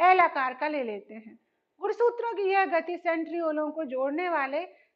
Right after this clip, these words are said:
तर्कु तंतुओं के संकुचन या सिकुड़न के कारण होती।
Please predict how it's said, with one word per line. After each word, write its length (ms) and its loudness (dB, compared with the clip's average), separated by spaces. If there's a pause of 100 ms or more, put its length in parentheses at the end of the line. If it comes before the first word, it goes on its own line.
(120)
तर्कु 260 2
तंतुओं 520 0
के 100 -2
संकुचन 540 -6
या 100 -2
सिकुड़न 520 -6
के 140 -8
कारण 520 0
होती। 440 -16